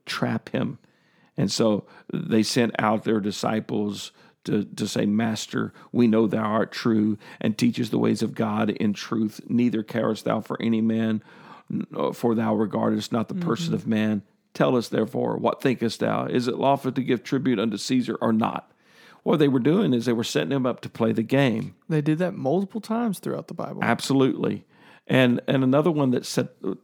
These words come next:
Speaker 1: was a spiritual attack that set up to play a game was the woman, uh, the damsel, uh, where was saying to Paul and to, to Silas, "These are the mighty men of God," and all this kind of stuff.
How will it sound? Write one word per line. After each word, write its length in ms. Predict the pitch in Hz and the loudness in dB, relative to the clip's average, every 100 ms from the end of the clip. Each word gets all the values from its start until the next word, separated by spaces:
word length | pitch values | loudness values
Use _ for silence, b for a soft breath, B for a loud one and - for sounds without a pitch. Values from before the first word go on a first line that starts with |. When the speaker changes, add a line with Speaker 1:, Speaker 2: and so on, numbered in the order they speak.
| - | -8
Speaker 1:
was 240 | 123 131 - | -2 0 0
a 60 | |
spiritual 540 | 110 - 143 147 139 117 | -4 -2 0 0 2 0
attack 340 | - 110 107 | 0 -2 -2
that 100 | - | -6
set 180 | - 123 | -2 0
up 160 | 113 - | 0 -2
to 60 | |
play 240 | - 113 113 | -4 0 0
a 20 | |
game 400 | 101 110 113 127 | 0 0 2 2
was 180 | 113 - | 0 0
the 140 | 120 | -2
woman, 500 | 113 120 123 123 117 107 b b b b | 0 2 2 2 0 -4 b b b b
uh, 400 | 110 110 110 101 | 0 2 0 0
the 160 | 104 | 0
damsel, 720 | 104 131 117 123 110 120 117 b b b - | 0 2 2 2 2 -2 -2 b b b -12
uh, 220 | - 101 113 104 | -4 -2 -2 0
where 340 | 117 113 107 b b - | 2 4 2 b b -6
was 140 | - | -4
saying 300 | - 120 113 | -2 0 2
to 80 | 104 | 0
Paul 480 | - 117 117 113 113 | 0 2 2 2 0
and 120 | 104 | -2
to, 420 | 113 110 117 113 - | 0 0 0 -2 -4
to 120 | 104 | -6
Silas, 480 | - 113 113 117 - | -2 0 2 0 2
"These 260 | 127 117 | 2 4
are 100 | 117 | 2
the 100 | 117 | 2
mighty 300 | 117 117 117 | 2 2 2
men 180 | 117 120 | 2 2
of 140 | 117 | 0
God," 400 | - 120 117 117 | 0 0 2 2
and 140 | 113 113 | 2 0
all 120 | 120 | 0
this 120 | 117 | -2
kind 160 | - 120 | -2 -4
of 80 | 117 | -2
stuff. 240 | 127 120 | -2 -4